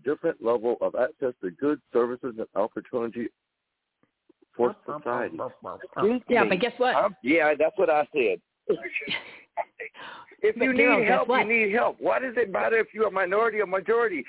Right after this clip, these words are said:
Speaker 1: If you, if you have money, you don't have money. I mean,
Speaker 2: Doesn't
Speaker 1: if you
Speaker 2: matter.
Speaker 1: have the money,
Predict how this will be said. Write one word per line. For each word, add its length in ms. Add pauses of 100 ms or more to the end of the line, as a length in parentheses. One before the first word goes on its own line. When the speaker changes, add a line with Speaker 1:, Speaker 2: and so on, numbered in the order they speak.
(160)
Speaker 1:
If 180
you, 220 (160)
if 200
you 300 (100)
have 340
money, 260
you 180
don't 260
have 220
money. 260 (320)
I 60
mean, 180 (120)
Speaker 2:
Doesn't 340
Speaker 1:
if 160
you 140
Speaker 2:
matter. 100
Speaker 1:
have 140 (100)
the 80
money, 400